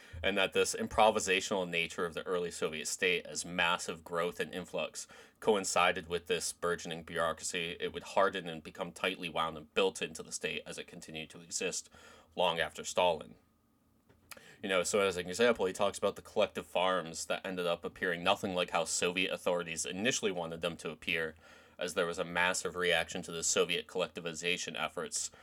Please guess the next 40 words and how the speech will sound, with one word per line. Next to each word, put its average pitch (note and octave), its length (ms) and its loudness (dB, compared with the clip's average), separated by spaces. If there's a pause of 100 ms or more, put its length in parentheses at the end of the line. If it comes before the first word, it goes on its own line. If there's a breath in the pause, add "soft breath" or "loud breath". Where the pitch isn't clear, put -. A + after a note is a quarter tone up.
(240 loud breath)
and F2+ 180 0
a E2 160 4
slaughter G2 540 4
of D#2+ 140 -4
cattle F2 320 2
by D#2+ 160 0
the D#2 80 -8
farmers E2 420 0
as E2+ 80 -6
they D#2 140 -4
fled D2 260 -8
to - 80 -12
the - 100 -16
cities. D#2 480 -2 (920)
In A2+ 60 2
the G#2+ 160 0
end, A2+ 180 6
the F#2 60 -4
Soviet F2+ 300 -4
state G2 240 2
would F2 80 -2
have F2+ 160 2
to E2 120 -2
acquiesce F2 360 0
to F2+ 100 -12
some E2 180 -6
of E2 60 -12
the E2+ 80 -12
demands F2+ 640 0 (380 loud breath)
and G2 100 -2
allow F#2 260 6
these F2 200 -2
families F2 360 0
to - 80 -14
maintain E2+ 300 -2
a D#2+ 60 -4
private D#2+ 420 -2
plot D#2+ 400 -4
and D#2 220 -10
cow. D#2 320 -6